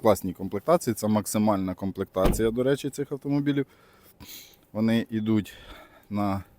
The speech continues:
безключовому доступі. Тут, звичайно, повний електропакет. Сидіння шкіряні з, ем, підігрівом, а також з вентиляцією. Шкіряне мультикермо.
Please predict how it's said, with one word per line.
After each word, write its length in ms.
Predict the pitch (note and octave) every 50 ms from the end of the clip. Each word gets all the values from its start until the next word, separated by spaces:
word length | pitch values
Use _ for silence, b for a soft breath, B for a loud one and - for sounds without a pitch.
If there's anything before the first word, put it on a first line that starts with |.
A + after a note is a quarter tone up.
| _ B B B B B B B B B B - _ - -
безключовому 840 | - G2+ G#2+ A2+ - - A#2 A2+ - - A#2+ A2+ A2+ G#2+ G#2 G2 F#2
доступі. 640 | F2+ F#2 F#2 F#2 - - A#2+ A#2 A2+ - C#3 C#3+ D3 - b b b b b b b b _ _ _ b b b b b b b b b b b -
Тут, 160 | - B2+ A2
звичайно, 460 | A2 G#2+ G2+ - G2+ F#2+ F#2+ F#2 F2+
повний 320 | - - G2 G2 F#2+ F#2
електропакет. 1300 | F2+ F2+ F#2 F#2 - _ - F2+ F2 F2 - _ _ _ - _ _ - F#2 _ - - G2+ G#2 A#2+ B2+ _ b b b b b b b b b
Сидіння 600 | - - G#2+ G#2+ B2 C3+ B2+ A2+ G#2+ G#2 F2+ E2+ b b b b b -
шкіряні 720 | - - - - A#2+ B2 A#2 A#2 A2+ A#2 A#2 A2+ A2 G#2 b b b b b b b _
з, 220 | - F#2+ F#2+ G2 G#2 A2 A2 G#2 G#2 G2+ G2
ем, 260 | G2 G2 F#2+ F#2 E2 - _ - - F#2+ - G#2+ - - - _ _
підігрівом, 720 | A#2 A2 A2 A#2 A2+ A2+ A2+ A#2 A#2 G#2 G2 G2 F#2+ F#2
а 20 |
також 360 | - - G2+ F2+ - G2 F2+
з 60 | F2+ F#2+
вентиляцією. 1080 | G#2+ A2+ A2+ G2 - G2 F#2 F2+ E2+ F2 E2+ - - G#2+ A2+ A#2 B2 B2+ C3+ D3 D#3 b b b b b b b b b b
Шкіряне 460 | - - - A#2+ A2+ A#2 A#2 B2 A#2+
мультикермо. 960 | A2+ A2 A2 G#2 - - G2+ F2 - F#2+ F2 F#2 F#2 F#2 F2+ F2+ F#2 A2 C3+